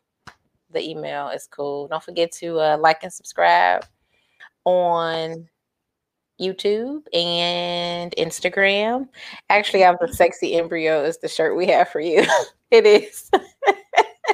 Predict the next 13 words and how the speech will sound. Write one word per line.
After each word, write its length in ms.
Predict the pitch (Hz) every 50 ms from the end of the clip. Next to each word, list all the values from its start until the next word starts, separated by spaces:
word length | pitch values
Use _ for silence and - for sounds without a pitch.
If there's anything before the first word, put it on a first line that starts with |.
| - - _ _ _ _ 440 427 - _ _ _ - - - - - - - - _
That 200 | - 415 - -
shit 200 | - - - 240 196
was 220 | 185 185 190 -
so 180 | - 208 190 190
fun. 120 | 190 - 190 - - - -
It's 180 | 269 330 -
not, 240 | 339 339 330 330 -
it's 180 | - 269 302 -
Al 340 | 262 269 294 311 330 339 339
though. 340 | 349 339 330 349 359 311 294
Tammy, 320 | - 330 285 254 220 202 185 175
is 140 | 220 226 214
it, 80 | 214